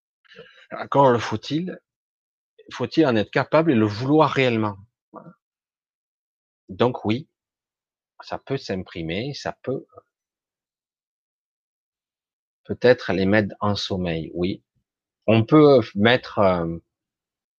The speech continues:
on peut mettre en sommeil certains implants, mais en fait, euh, certains s'activent quand même. Donc, tôt ou tard, ils vont se réactiver.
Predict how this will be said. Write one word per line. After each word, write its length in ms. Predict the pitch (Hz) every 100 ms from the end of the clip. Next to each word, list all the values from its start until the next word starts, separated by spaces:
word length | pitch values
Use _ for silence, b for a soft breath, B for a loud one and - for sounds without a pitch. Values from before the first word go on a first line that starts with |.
| _ _ _ _ _ _
on 140 | 117 117
peut 160 | 147
mettre 340 | 156 185 170 127
en 140 | 110
sommeil 460 | - 127 120 135 151
certains 400 | 120 104 110 110
implants, 380 | 101 120 135
mais 200 | 151 131
en 140 | 113 113
fait, 320 | - 143 - -
euh, 140 | 120
certains 320 | 113 113 - 135
s'activent 580 | 113 - - 127 110 98
quand 100 | 98
même. 260 | 98 92 85
Donc, 240 | 92 98 - 92
tôt 120 | 131
ou 60 | 120
tard, 220 | 110 120
ils 80 | 107
vont 120 | 104
se 120 | 104
réactiver. 580 | - 101 - - 92 92